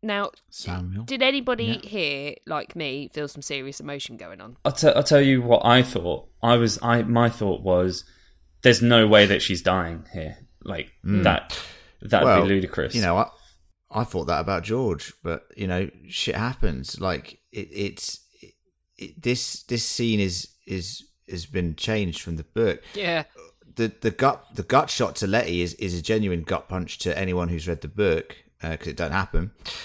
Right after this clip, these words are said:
Speaker 2: Um,
Speaker 1: It was a
Speaker 2: and
Speaker 1: shock.
Speaker 2: I was like, "Oh fuck, maybe they are going there." Um,
Speaker 3: Yeah.
Speaker 2: you know, it, it, they, they might start killing off some characters that we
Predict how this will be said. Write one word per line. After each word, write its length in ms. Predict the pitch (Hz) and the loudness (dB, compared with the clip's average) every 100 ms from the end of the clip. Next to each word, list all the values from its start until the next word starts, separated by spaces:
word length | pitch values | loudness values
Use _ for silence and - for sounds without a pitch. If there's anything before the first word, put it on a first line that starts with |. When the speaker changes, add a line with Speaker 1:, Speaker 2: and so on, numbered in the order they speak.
| - - - | -18 -20 -6
Speaker 2:
Um, 420 | 98 104 101 98 | 2 4 6 4
Speaker 1:
It 20 | 92 | -2
was 120 | - | -2
a 80 | 104 | 0
Speaker 2:
and 440 | 104 101 98 90 | 0 2 0 -2
Speaker 1:
shock. 100 | - | -2
Speaker 2:
I 140 | 104 110 | 0 0
was 200 | 101 95 | -2 -4
like, 160 | 85 - | -6 -6
"Oh 100 | 131 | -10
fuck, 540 | 123 - 143 - - - | -10 -4 -4 -4 -8 -12
maybe 200 | 104 107 | -8 -4
they 140 | 95 95 | -2 -2
are 160 | 143 | -2
going 320 | 135 73 67 60 | -4 -6 -4 -8
there." 220 | 53 - _ _ - | -10 -12 _ _ -10
Um, 380 | 85 82 80 - | -6 -6 -8 -10
Speaker 3:
Yeah. 120 | 117 98 | -4 -2
Speaker 2:
you 80 | 87 | -2
know, 260 | 80 95 - _ _ _ - | -4 -6 -10 _ _ _ -16
it, 80 | 76 | -16
it, 420 | - 85 69 _ - | -12 -12 -14 _ -8
they, 220 | 90 95 | -4 -2
they 140 | 92 | -2
might 260 | 90 107 - | -2 -4 -6
start 240 | 85 - | -10 -8
killing 180 | 92 85 | -6 -4
off 120 | 85 | -6
some 120 | 90 | -8
characters 540 | 85 104 - - 67 90 | -6 -6 -6 -10 -10 -10
that 160 | - | -10
we 380 | 82 80 78 - | -8 -8 -8 -12